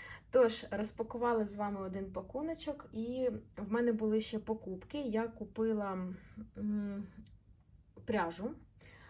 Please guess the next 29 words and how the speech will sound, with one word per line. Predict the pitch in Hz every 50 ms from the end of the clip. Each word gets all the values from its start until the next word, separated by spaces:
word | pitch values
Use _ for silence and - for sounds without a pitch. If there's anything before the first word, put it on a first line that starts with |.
| - - - - -
е, | 196 196
шкарпеткову | 196 - - 214 208 - 233 226 226 - 220 208 190
пряжу | 185 190 - 202 247 302 311 320 330 320 285
ручного | 226 220 - - 220 233 233 233 220
фарбування. | 220 220 208 185 190 202 170 160 - - - 107 107 - - - - - - - - - -
Зараз | 202 - 220 226 226 214 202 208 - -
вам | 196 185 190
покажу. | 185 196 190 - - 196 190 202 220 262 302 339 359 - - - - - - - 190 208
У |
мене | 208 208 214 220 214 202
чотири | 196 - - 226 - 240 220 208
бунтики, | 185 196 240 294 311 302 320 311 - 277 254 247 247 240 240 - - - - - - - - - - -
це | - - 226 208 196
два | 185 180 185 214 208 190
наборчики. | 185 185 180 - 180 185 190 - - - 311 - 320 320
Ну, | 285 277 277 277 - - -
зараз, | 202 190 208 185 190 -
щоб | - - 170 160
довго | 170 226 220 202 208 190
не | 190
розказувати, | 185 190 - - 247 262 247 233 208 190 - 185
все | - - 208
вам | 196 185 185
покажу, | 185 180 - 202 208 233
все | 220 - - 180
побачите. | - 180 156 151 143 151 - - - - - - - - - - - - - _ - - - - - - - - - - - - - - - - - - - - - - -
Так, | - 226 208 202 - - -
ось | - 247 262 254 -
такі | - - 214 214 - - 233 233 233 233